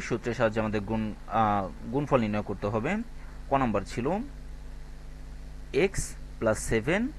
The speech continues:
into x minus seven। তো x plus seven এটাকে যদি আমরা a ধরি, এটাকে যদি আমরা b ধরি, তাহলে a into, আহ, আচ্ছা এটাকে, আহ, একটু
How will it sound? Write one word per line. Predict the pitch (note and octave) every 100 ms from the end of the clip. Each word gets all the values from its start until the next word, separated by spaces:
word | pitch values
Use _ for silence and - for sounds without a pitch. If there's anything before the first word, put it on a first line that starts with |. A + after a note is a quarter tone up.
| - - - - - - - - - - -
into | C#3+ F3+ A3+ - C3
x | -
minus | A2+ G#2 -
seven। | A2+ G#2 F#2+ - - -
তো | - - F#3
x | -
plus | A#2 -
seven | G#2+ C3+ D#3+
এটাকে | A#2 A2+ A2
যদি | A2
আমরা | A2 G#2 -
a | A#2+ G2+
ধরি, | G#2 C3 G#3 -
এটাকে | G#2+ A2+ A2
যদি | A2+
আমরা | A2 G2+ G#2
b | C#3 A2
ধরি, | G#2 F#2+ - - -
তাহলে | - A2 G#2 B2 F3
a | A#3 - B2+
into, | A#2+ G3 A#3+
আহ, | - - - - - G#2+ G#2+ G2 A#2+
আচ্ছা | - A2+ G2+
এটাকে, | B2+ C#3+ C3 - C3
আহ, | G#2+ G2 G#2 - - -
একটু | A2